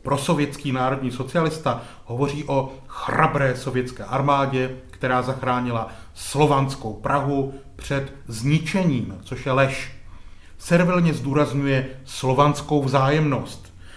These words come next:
Byl ostatně členem slovanského výboru, nástroje sovětsko-ruského imperialismu.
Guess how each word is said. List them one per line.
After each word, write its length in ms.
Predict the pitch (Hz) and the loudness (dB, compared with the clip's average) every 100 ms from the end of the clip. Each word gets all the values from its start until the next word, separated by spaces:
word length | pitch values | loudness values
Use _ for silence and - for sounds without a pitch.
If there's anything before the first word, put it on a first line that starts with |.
| - | -10
Byl 140 | 127 123 | -4 -2
ostatně 360 | 123 127 127 | -2 -2 -2
členem 380 | - 131 120 123 | -2 0 0 0
slovanského 600 | 120 120 120 123 131 123 | 0 0 0 0 2 2
výboru, 420 | 123 123 156 143 | 2 2 4 4
nástroje 520 | 107 107 - - 123 | 2 -2 -4 -2 -2
sovětsko-ruského 880 | 117 120 120 113 127 120 123 131 123 | 0 0 0 0 2 2 2 0 0
imperialismu. 800 | 131 123 160 147 127 120 110 101 | -2 2 2 4 2 0 -2 -6